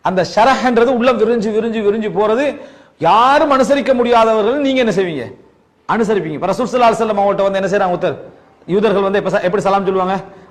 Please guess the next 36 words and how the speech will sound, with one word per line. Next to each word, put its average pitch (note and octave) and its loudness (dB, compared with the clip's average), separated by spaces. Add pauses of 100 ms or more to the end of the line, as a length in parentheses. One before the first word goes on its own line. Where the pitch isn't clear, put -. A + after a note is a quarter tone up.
"அஸ்ஸலாமு E3+ -2 (100)
அலைக்கும்", C3+ -6
உங்கள் D3+ -4
மீது D#3+ -2
அல்லாஹ்வுடைய D3 -2
சாபம் D3 -4 (440)
உண்டாவதாக. D3 -2
என்ன C3+ -8 (100)
ரசூலுல்லாஹ் G#3+ 0
என்ன F#3+ -4
சொல்லுவாங்க? F3+ -2 (320)
"வ C#3 -6
அலைக்கும்", C#3+ -4
உங்கள் C#3+ -6
மீதும் C#3+ -4 (320)
உண்டாவதாக D3 -4
ரசூலுல்லாஹ் G#3 -6
அமைதியா A3 -2
சொல்லிடுவாங்க. D#3+ -4 (640)
ஆயிஷா C4 0
ரலியல்லாஹு A#3+ 2
ஒரு G#3+ 0
முறை A#3 0
என்னது F#3+ -2 (300)
கோபம் A#3 2
வந்து G#3 -2
என்ன G#3 -2
சொல்றாங்க? G3+ 0 (540)
என்னது, F3+ 0 (240)
அஹ், B2 -2
"வ D#3+ 2 (120)
அலை-, G#3+ 0
என்ன, F3 -2
வ D#3 -2
அலைக்குமுல் A#3 0
லா-, F#3 0